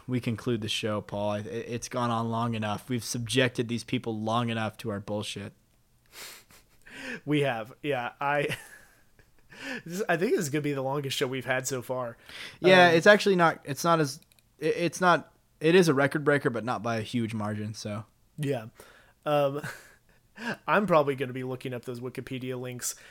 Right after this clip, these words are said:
Speaker 2: And I recommend all of you out there that you, um,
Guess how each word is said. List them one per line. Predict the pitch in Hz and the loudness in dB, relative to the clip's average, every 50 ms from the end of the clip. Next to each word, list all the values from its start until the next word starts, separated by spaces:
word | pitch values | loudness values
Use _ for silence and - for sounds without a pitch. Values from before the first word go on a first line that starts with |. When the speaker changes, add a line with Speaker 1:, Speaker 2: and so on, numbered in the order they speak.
| - - - _ _ _ _ - | -20 -20 -20 _ _ _ _ 4
Speaker 2:
And | 190 170 | 6 6
I | 170 | 8
recommend | 180 220 277 - 285 233 214 185 170 | 6 6 4 4 2 0 4 4 6
all | 160 160 156 156 | 6 6 4 4
of | 139 135 | 2 0
you | 160 175 175 | 2 4 4
out | 147 139 135 - | 4 4 4 0
there | 143 135 131 127 127 117 - 143 | -2 0 0 0 -2 -4 -6 -4
that | 131 147 139 135 - | 0 2 2 2 0
you, | 139 131 147 151 151 147 143 143 143 139 - - - | -4 -6 -4 -2 0 0 0 0 0 -2 -2 -4 -4
um, | 143 143 139 139 139 131 123 123 120 117 120 | -4 -2 -2 -2 -4 -6 -8 -8 -10 -12 -14